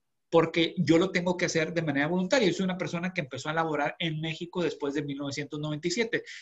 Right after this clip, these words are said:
pero creo que es bien importante que la gente conozca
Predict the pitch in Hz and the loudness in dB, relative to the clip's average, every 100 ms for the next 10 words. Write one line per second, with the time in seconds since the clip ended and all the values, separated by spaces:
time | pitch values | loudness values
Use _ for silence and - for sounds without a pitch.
0 | - - 147 147 170 196 254 254 262 277 | -6 2 4 4 2 2 2 2 0 -2
1 | - 202 202 196 220 - 196 160 175 175 | -4 -4 -4 -6 -6 -6 -4 -4 -4 -8
2 | 175 208 - _ - 156 151 165 170 - | -6 -6 -8 _ -2 0 0 -2 -4 -6
3 | - - | -6 -6